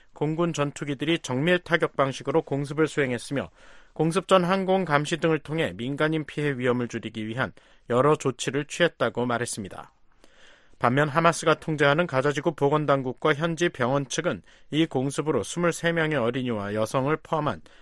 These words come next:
최소 서른세 명이 사망했다고 밝혔습니다. 에이피 통신은 병원 측 자료와 자살 기자의 보고에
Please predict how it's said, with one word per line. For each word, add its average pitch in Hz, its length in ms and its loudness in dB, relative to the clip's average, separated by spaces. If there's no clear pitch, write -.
최소 - 280 -4
서른세 170 520 0
명이 147 240 -2
사망했다고 135 680 -4
밝혔습니다. 104 720 -8
에이피 156 260 -2
통신은 180 500 0
병원 160 340 0
측 - 220 -4
자료와 139 440 2
자살 151 360 2
기자의 143 480 0
보고에 127 380 -2